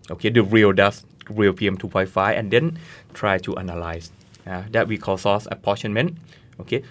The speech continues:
so we, we, we can correlate this data to see that, okay,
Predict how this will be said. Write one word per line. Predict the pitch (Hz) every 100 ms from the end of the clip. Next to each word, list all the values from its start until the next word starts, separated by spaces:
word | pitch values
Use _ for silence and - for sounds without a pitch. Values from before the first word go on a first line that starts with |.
| -
so | 165
we, | 160 139
we, | 143 131 -
we | 123
can | - 117 117
correlate | - 127 113 104 82 80
this | 117 107
data | 107 92 90 98 95 - - - -
to | 123
see | 117 - 113 110
that, | 110 - - -
okay, | 131 139 127 101